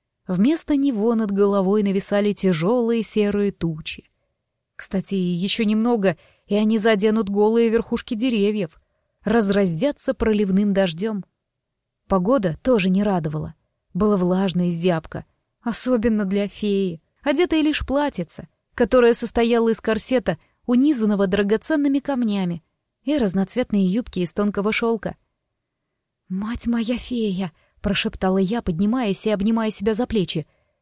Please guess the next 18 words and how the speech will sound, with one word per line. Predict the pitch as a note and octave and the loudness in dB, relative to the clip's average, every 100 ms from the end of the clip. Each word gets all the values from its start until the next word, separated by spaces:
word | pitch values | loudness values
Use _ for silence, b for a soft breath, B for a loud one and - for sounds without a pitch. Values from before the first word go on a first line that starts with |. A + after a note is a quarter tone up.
| _ _ _ _ _ | _ _ _ _ _
"Это | A3+ - | -8 -6
что? | - - - A#3+ A#3 | -8 -8 -4 -2 0
Это | F#3+ F#3+ A3+ A#3 | 0 0 -2 -2
как? | C4 D#4 C#4+ - | -6 -6 -6 -8
Это | G3 - | -6 -4
же | G#3+ B3 b b b _ _ | -2 -4 b b b _ _
тёмный | - G3 G3+ C4+ G#3+ F#3+ | -6 -2 0 0 0 0
лес?" | F#3+ G3 C#4 D#4+ - _ _ _ _ _ _ _ _ _ _ _ - | 0 0 -4 -8 -10 _ _ _ _ _ _ _ _ _ _ _ -4
Тёмный | G#3+ G#3+ G#3+ | 0 0 0
лес | G#3+ C4 G#3 - _ _ - | 0 -2 -4 -6 _ _ -6
представлял | G3+ F#3+ - G3+ A3+ | -4 -2 0 0 0
собой | A#3 A3 G3+ A3 | 0 0 0 0
самое | - A3 B3+ C#4 C4+ | -2 -2 -2 0 0
жуткое | G3+ G3 - G3 | 0 -2 -2 -2
из | F#3+ | -2
всех | - F#3 - | -4 -4 -2
возможных | F3+ D#3+ F3 F3+ G#3+ - | -2 0 0 0 -2 -2
мест | F3+ E3 - | -2 -2 -6